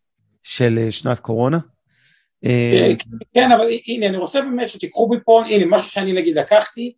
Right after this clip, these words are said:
Speaker 2: מתוך השידור. אז אבנר הכין לפני זה שופרסל, אני לא עברתי ככה, אה, על הדוח, והנה, צד אותי מחשבה, רגע, השוק מה הוא חושב? אה, שבעצם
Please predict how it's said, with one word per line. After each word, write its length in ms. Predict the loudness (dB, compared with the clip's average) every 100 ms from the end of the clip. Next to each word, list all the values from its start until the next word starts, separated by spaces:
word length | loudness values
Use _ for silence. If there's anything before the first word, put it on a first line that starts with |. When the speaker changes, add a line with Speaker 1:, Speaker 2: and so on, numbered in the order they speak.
| _ _ _ -10
Speaker 2:
מתוך 300 | 0 0 0
השידור. 380 | -4 -4 -4
אז 100 | -4
אבנר 280 | -2 -2 0
הכין 260 | -2 0 -2
לפני 260 | -4 -4
זה 120 | -2 -4
שופרסל, 540 | -6 -4 -4 0 0
אני 200 | 2 2
לא 540 | 2 4 2 2 -2 -6 _ _ _ _ _ _
עברתי 420 | -4 0 0 0
ככה, 560 | -10 -6 -4 -2 -2 -4 -6
אה, 400 | -4 -2 -2 -4 -6
על 140 | -8 -6
הדוח, 560 | 2 2 2 -2 -20 _ _ _ _ 0
והנה, 260 | 4 4 0
צד 260 | -4 0 2
אותי 180 | 2 2
מחשבה, 420 | -2 -2 -2 -2 -2
רגע, 280 | -2 -2 -8 -16 _ -6
השוק 360 | 4 4 4
מה 140 | 2 2
הוא 100 | 2
חושב? 400 | -4 -4 -4 -6 -12 -20 _ _ -20 _ _ 0
אה, 320 | 4 6 4 2 -2 2 4 4 0 _ _ _ _ _ _ -20
שבעצם 720 | -6 0 0 2 2 4 2